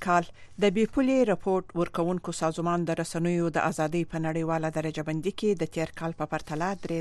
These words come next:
درجې شاته تللی او د نړۍ په یو سلو اتیا هیوادونو کې یې یو سلو یوویشت ځای خپل کړی دی. نور حال مینه سادات راکوي.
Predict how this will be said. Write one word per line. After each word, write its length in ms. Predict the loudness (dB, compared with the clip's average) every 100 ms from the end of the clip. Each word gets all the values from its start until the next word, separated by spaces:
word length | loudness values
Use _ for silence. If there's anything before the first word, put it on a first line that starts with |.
| -4
درجې 320 | -6 -6 -6 -6
شاته 260 | -8 -8 -10 -8
تللی 300 | -8 -6 -8 -12 -14 -6 0
او 80 | 2
د 60 | 2 0
نړۍ 200 | 2 0 0
په 100 | -2 -2
یو 40 | -2
سلو 160 | -2
اتیا 240 | -2 0 -2 0
هیوادونو 400 | 0 0 0 -4 -2
کې 80 | -2
یې 60 | -2 -4 -12 -14 0 4
یو 60 | 4 2
سلو 180 | 2 4
یوویشت 420 | 4 2 0 -6 -14 -12
ځای 240 | 0 0 0
خپل 200 | -6 -6
کړی 160 | -4 -4 -2
دی. 80 | -4 -8 -12 -2 0
نور 160 | 0 2
حال 200 | 2 0 -10 -8 -2
مینه 140 | -2
سادات 420 | -2 -4 -4 -6 -10
راکوي. 300 | -12 -14 -14